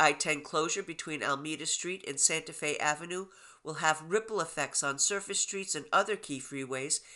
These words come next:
including State Route sixty and Interstate five. The cause of the fire was under investigation. Flames reported around twelve twenty A M Saturday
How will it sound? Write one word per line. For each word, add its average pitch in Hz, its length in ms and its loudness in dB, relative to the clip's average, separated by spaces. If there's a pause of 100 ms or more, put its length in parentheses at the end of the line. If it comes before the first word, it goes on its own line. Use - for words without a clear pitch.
(140)
including 151 500 -4
State 170 400 -4
Route 165 220 -4
sixty 208 540 2
and 135 240 -4
Interstate 151 600 -6
five. 131 520 -2 (1120)
The 147 80 -12
cause 277 340 6
of 151 100 -6
the 135 60 -10
fire 131 300 4
was 143 180 -2
under 156 180 -4
investigation. 185 840 -2 (360)
Flames 247 520 -2
reported 175 640 -2
around 143 320 0
twelve 190 400 0
twenty 196 420 -2
A 175 200 -2
M 147 220 -2
Saturday 143 680 2